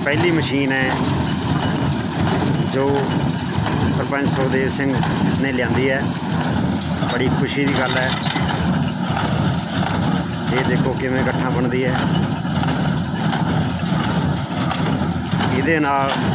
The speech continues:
ਜੋ ਵਾਤਾਵਰਣ ਦੇ ਵਿੱਚ ਪ੍ਰਦੂਸ਼ਣ ਹੁੰਦਾ ਹੈ, ਉਹਦੇ 'ਤੇ ਬਹੁਤ ਜ਼ਿਆਦਾ ਕੰਟਰੋਲ ਹੋਊਗਾ। ਜੋ ਦਿਨ ਵੇਲੇ ਵੀ ਇਸ ਤਰ੍ਹਾਂ ਲੱਗਦਾ ਹੈ ਜਿਵੇਂ ਰਾਤ ਹੋ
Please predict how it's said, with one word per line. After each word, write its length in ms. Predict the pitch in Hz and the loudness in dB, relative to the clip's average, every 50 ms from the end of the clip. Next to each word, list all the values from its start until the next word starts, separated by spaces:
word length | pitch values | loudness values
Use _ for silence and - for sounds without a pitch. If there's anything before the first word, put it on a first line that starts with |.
| - - 139 135 - - 170 156 160 156 - - | 2 0 0 -2 -2 -2 -2 0 0 0 2 2
ਜੋ 80 | 147 151 143 139 | 2 2 2 2
ਵਾਤਾਵਰਣ 560 | 139 135 135 - 151 143 143 143 143 139 143 139 | 2 0 2 2 0 2 2 2 2 2 2 2
ਦੇ 100 | 143 143 | 2 2
ਵਿੱਚ 220 | 139 135 127 - | 2 0 -2 0
ਪ੍ਰਦੂਸ਼ਣ 500 | - - - - 120 139 123 - 170 170 | 0 0 0 2 2 0 2 2 2 2
ਹੁੰਦਾ 280 | 151 131 131 123 123 127 | 2 4 2 2 2 2
ਹੈ, 180 | 127 123 123 - - - - - - - - - - - - - - | 2 0 0 0 0 0 0 0 -2 -2 -2 -2 0 0 0 0 0
ਉਹਦੇ 280 | 139 131 139 151 160 151 | 0 2 2 2 2 2
'ਤੇ 140 | 135 151 143 | 2 2 2
ਬਹੁਤ 380 | - - 110 113 139 156 - | 2 2 2 2 2 2 2
ਜ਼ਿਆਦਾ 260 | 131 135 127 127 135 | 2 2 2 2 0
ਕੰਟਰੋਲ 440 | 131 127 127 123 123 123 127 135 143 | 0 0 -2 0 0 2 2 2 2
ਹੋਊਗਾ। 460 | 127 127 139 135 127 131 135 135 139 135 - - - - - - - - - - - - - - - - - - - - - - - - - - - - - - - - - - - - - - - - - - - - - - | 2 2 2 2 2 2 2 2 2 2 2 2 0 0 0 -2 -4 -4 -2 -2 0 0 0 0 2 2 2 2 0 0 -2 -2 0 0 0 0 0 0 0 2 2 2 0 0 -2 -2 0 0 0 0 0 2 2 2 2 2
ਜੋ 380 | 131 139 151 156 160 160 160 156 165 165 160 160 - - - - - - - | 2 2 4 4 4 4 4 2 2 2 0 0 0 0 -2 -2 -2 0 0
ਦਿਨ 220 | 160 160 175 185 | 2 4 4 4
ਵੇਲੇ 280 | 185 185 185 180 180 175 | 4 4 4 4 4 4
ਵੀ 180 | 160 180 175 | 4 4 2
ਇਸ 100 | 165 139 | 2 2
ਤਰ੍ਹਾਂ 220 | - - 165 175 160 | 0 0 0 0 2
ਲੱਗਦਾ 280 | 151 139 135 - 143 | 2 0 0 0 0
ਹੈ 60 | 143 | 0
ਜਿਵੇਂ 260 | 135 139 143 143 143 131 | 2 2 2 2 2 2
ਰਾਤ 260 | 123 120 120 127 - | 2 2 2 2 0
ਹੋ 120 | 135 131 | 0 0